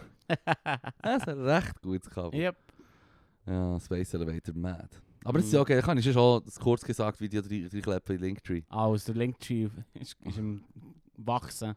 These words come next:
Speaker 2: Linktree ist im Wachsen?
Speaker 1: Wir finden raus, was ist das Maximum?
Speaker 2: Ich weiss es nicht.
Speaker 1: Im schlimmsten Fall, was im Fall
Speaker 2: Löschen wir einfach Shit,
Speaker 1: Nein, im
Speaker 2: oder?
Speaker 1: schlimmsten Fall, was im Fall, das ist nicht so ein schwieriges Konzept im Fall von einer Webseite. Das schaffen wir, eins zu bauen ohne Maximum.
Speaker 2: Eins zu ba-,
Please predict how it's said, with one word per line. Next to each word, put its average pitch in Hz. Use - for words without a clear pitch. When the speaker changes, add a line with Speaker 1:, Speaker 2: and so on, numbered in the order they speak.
Speaker 2:
Linktree 160
ist 160
im 156
Wachsen? 214
Speaker 1:
Wir 165
finden 147
raus, 175
was 139
ist 165
das -
Maximum? 131
Speaker 2:
Ich 135
weiss 123
es 98
nicht. 120
Speaker 1:
Im 120
schlimmsten 196
Fall, 180
was 139
im 113
Fall 110
Speaker 2:
Löschen 147
wir 185
einfach 180
Shit, 143
Speaker 1:
Nein, 107
im 127
Speaker 2:
oder? 117
Speaker 1:
schlimmsten 139
Fall, 127
was 117
im 113
Fall, 131
das 139
ist 120
nicht 147
so 143
ein 131
schwieriges 127
Konzept 113
im 110
Fall 117
von 107
einer 104
Webseite. 104
Das 104
schaffen 104
wir, 104
eins 113
zu -
bauen 120
ohne 113
Maximum. 101
Speaker 2:
Eins 147
zu -
ba-, 110